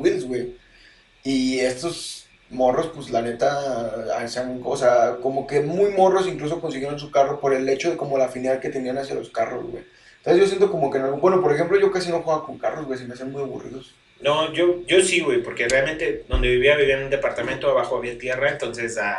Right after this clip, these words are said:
Speaker 2: ahí
Speaker 1: <laughs>
Speaker 2: literalmente escarbar, hacer las pistas y todo este show.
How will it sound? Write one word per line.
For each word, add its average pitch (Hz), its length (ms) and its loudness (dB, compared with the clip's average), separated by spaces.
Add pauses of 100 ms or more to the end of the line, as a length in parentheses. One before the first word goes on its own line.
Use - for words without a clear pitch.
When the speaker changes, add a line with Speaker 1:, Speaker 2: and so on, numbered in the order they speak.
(160)
Speaker 2:
ahí - 320 6
Speaker 1:
<laughs> 127 240 10
Speaker 2:
literalmente 131 500 8
escarbar, 139 720 0 (360)
hacer 117 300 -4
las 113 220 -4
pistas 135 480 -4
y 104 80 -14
todo 107 220 -2
este 101 340 -10 (440)
show. 107 380 0